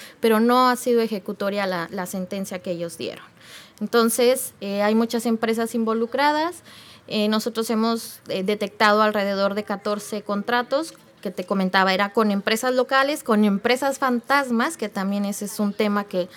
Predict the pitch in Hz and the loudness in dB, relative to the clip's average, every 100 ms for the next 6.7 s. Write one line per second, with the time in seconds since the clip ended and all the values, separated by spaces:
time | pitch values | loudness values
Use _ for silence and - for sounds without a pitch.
0 | - - - - 214 208 220 226 220 220 | -20 -20 -6 0 2 2 -2 2 2 2
1 | - - 202 185 180 180 185 - - - | -4 -6 -2 0 0 -2 -6 -16 -20 -4
2 | 208 202 220 233 254 247 254 247 262 277 | 0 2 4 4 2 2 2 4 2 2
3 | 247 214 202 214 175 - 226 208 175 165 | 0 0 -2 -4 -4 -6 -6 -4 -6 -10
4 | - 139 131 175 208 214 202 208 202 220 | -12 -10 -6 -2 0 0 0 0 0 0
5 | 226 220 220 240 254 277 285 233 208 240 | 0 -2 0 0 0 0 2 0 0 0
6 | 220 180 - 208 - - | 0 -2 -4 -6 -8 -12